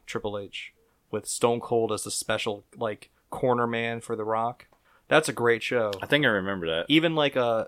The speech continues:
Speaker 1: it's weird to say that Sky Tuhati was in a, one, a classic match with him versus Dean Malenko for the light heavyweight title on that show.
Speaker 2: I do
Speaker 1: It's a
Speaker 2: remember
Speaker 1: great
Speaker 2: that,
Speaker 1: show from top
Speaker 2: yeah.
Speaker 1: to bottom. And it feels like it's the show that WrestleMania should have been. WrestleMania sixteen was such a cluster.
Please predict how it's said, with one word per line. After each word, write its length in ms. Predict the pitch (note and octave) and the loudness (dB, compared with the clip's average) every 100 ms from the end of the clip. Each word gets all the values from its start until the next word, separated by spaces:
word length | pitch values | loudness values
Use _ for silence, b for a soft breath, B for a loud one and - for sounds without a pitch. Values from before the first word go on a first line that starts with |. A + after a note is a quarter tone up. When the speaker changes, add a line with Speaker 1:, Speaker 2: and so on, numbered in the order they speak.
| - D#3 | -6 -10
Speaker 1:
it's 180 | B2+ B2+ | -8 0
weird 220 | C3 C#3 | 2 0
to 40 | |
say 240 | - C3 B2 | 0 -2 -2
that 140 | A#2 A2 | -4 -6
Sky 340 | - A2+ A#2 | -4 -2 -2
Tuhati 540 | A#2 B2 A#2 A#2 B2 B2 | -4 -6 -4 -2 -4 -6
was 160 | A#2 | -8
in 100 | A#2 | -6
a, 160 | A2 G#2 - - _ A#2 | -6 -8 -12 -20 _ -8
one, 200 | A#2 A2+ | -6 -6
a 80 | - | -10
classic 420 | - A#2+ A#2 - | -2 0 0 -4
match 240 | A2+ A2+ A2+ | -8 -8 -8
with 120 | A2+ | -8
him 160 | B2+ A#2+ | -8 -4
versus 280 | B2 A#2+ | -4 -4
Dean 180 | A#2 B2+ | -4 0
Malenko 520 | B2 A#2+ B2 C#3 C3+ | 0 0 0 0 0
for 100 | C3 | -2
the 60 | A#2+ | -2
light 160 | A#2+ A#2+ | 0 0
heavyweight 300 | B2 B2 A#2+ | -4 -6 -4
title 240 | B2 B2 | -2 -2
on 60 | B2 | -2
that 100 | A#2+ | -4
show. 240 | - B2+ - | -2 -2 -2
Speaker 2:
I 100 | G2+ | -6
do 100 | F#2+ | -4
Speaker 1:
It's 120 | A#2 | 0
a 40 | C#3 | 2
Speaker 2:
remember 180 | G2+ C3 | 4 6
Speaker 1:
great 180 | D3 | 6
Speaker 2:
that, 60 | - | 6
Speaker 1:
show 220 | - C3 | 6 6
from 140 | E2+ E2 | 4 0
top 200 | G2 F#2+ | 0 -2
Speaker 2:
yeah. 40 | |
Speaker 1:
to 60 | F#2+ | -2
bottom. 340 | A2 G#2+ G#2 b b b - | -2 -2 -6 b b b -2
And 140 | C3 | 0
it 100 | C3 | -2
feels 320 | - G3 A3 | -2 0 4
like 140 | F3+ D3+ | 4 2
it's 140 | D3 | 0
the 60 | C3 | -2
show 240 | - D3+ | 4 4
that 120 | B2+ | 4
WrestleMania 600 | A#2+ C3 C#3 B2+ B2 A#2 | 4 2 0 -6 -6 -6
should 300 | G#2+ - C#3 | -4 -2 -2
have 140 | B2+ A2+ | -4 -4
been. 420 | A#2+ B2+ D3 D3 _ | -4 -4 -8 -12 _
WrestleMania 400 | B2+ A#2+ B2 A#2 | -4 -4 -4 -6
sixteen 320 | A2+ A#2 - A#2 | -6 -10 -10 -12
was 100 | - | -6
such 200 | A#2 G#2+ | -6 -6
a 40 | |
cluster. 600 | - A#2+ A#2 - C#3+ | -6 -2 -2 -4 -6